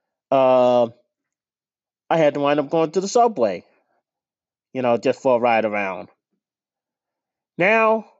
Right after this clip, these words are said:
nothing. Nothing. We're all to be sheltered in place for fifteen days,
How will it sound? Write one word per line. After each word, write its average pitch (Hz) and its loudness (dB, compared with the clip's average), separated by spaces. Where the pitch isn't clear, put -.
nothing. 113 -8
Nothing. 101 -4
We're 156 0
all 208 4
to 196 -6
be 170 -4
sheltered 185 -2
in 165 -8
place 170 0
for 120 -8
fifteen 185 -6
days, 151 0